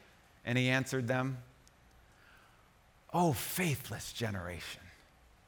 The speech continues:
how long am I to be with you? How long am I able to bear with you? Bring him to me." And so the author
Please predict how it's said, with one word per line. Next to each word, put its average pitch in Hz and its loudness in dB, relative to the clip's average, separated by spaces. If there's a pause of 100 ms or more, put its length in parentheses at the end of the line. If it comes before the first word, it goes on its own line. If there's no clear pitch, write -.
(360)
how 190 12
long 165 12
am 135 8
I 139 12
to 139 10
be 147 6
with 139 4
you? 123 6
How 165 12
long 170 10
am 143 8
I 147 12
able 143 8
to 123 4
bear 143 12
with 127 6
you? 120 4
Bring 165 4
him 170 2 (120)
to 165 0
me." 170 -2 (1200)
And 151 4
so 180 6
the 147 10
author 180 12